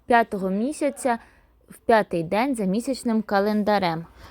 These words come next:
Традиційна їжа в цей день — це дзондзе. Це клейковий рис, завернутий в бамбуковий листок або в очеретяний листок з добавлянням м'яса, морепродуктів або солодких фруктів.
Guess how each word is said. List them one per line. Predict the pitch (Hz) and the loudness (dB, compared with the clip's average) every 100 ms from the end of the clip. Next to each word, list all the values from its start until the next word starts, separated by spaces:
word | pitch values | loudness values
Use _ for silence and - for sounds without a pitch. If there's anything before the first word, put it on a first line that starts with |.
| - | -2
Традиційна | 233 233 294 - 294 269 | 0 2 0 0 0 2
їжа | 262 269 269 | 2 2 2
в | 262 - 226 | 0 -4 -4
цей | 294 277 | 2 2
день — | 285 427 392 | 2 -2 -4
це | - 269 277 | 0 2 2
дзондзе. | 233 214 214 196 190 190 190 | -2 -2 0 2 0 -2 -6
Це | - - 208 | -6 -2 -2
клейковий | - 226 - 240 233 | 0 -2 0 2 4
рис, | 240 339 269 | 2 0 -2
завернутий | 202 226 262 247 226 208 | -2 0 -2 -4 -4 -4
в | |
бамбуковий | 202 214 214 240 240 220 | -4 -4 -2 -2 -2 0
листок | 220 233 - 392 | 0 0 -4 -2
або | 214 202 | 0 0
в | 190 | 0
очеретяний | 196 214 196 202 196 | -2 -2 -4 -2 -4
листок | 196 196 285 226 | -4 -4 -4 -4
з | |
добавлянням | 196 208 220 226 208 190 | -4 -2 0 0 0 0
м'яса, | 196 254 262 208 | 0 0 -2 0
морепродуктів | 190 175 180 196 196 277 - 214 | 0 -2 -2 -4 -4 -6 -4 -4
або | - 190 226 262 | 0 0 2 0
солодких | - 190 226 - - - | 0 -2 -2 -4 -8 -8
фруктів. | - 175 156 - 156 | -6 -6 -6 -6 -10